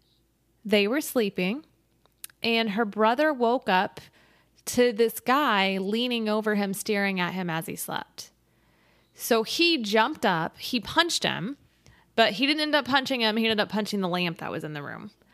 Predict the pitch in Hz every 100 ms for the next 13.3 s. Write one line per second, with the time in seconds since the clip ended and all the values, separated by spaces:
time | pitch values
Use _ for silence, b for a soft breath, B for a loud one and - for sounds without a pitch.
0 | B B B B - 220 208 202 202 196
1 | 220 - 208 196 254 277 311 - - 302
2 | 254 233 233 - 277 285 269 240 247 240
3 | 233 214 208 220 202 196 190 196 190 180
4 | 175 185 175 160 160 143 - _ _ _
5 | _ _ _ - 220 185 160 - - -
6 | 196 _ _ _ _ _ _ b b b
7 | b b b b b b b b b _
8 | _ _ _ _ _ _ 262 277 - -
9 | - - _ - 240 269 285 320 392 320
10 | 247 240 - 247 226 226 220 - - 208
11 | 196 208 208 180 165 180 170 - 143 62
12 | 208 - B B B B - - 247 226
13 | 226 220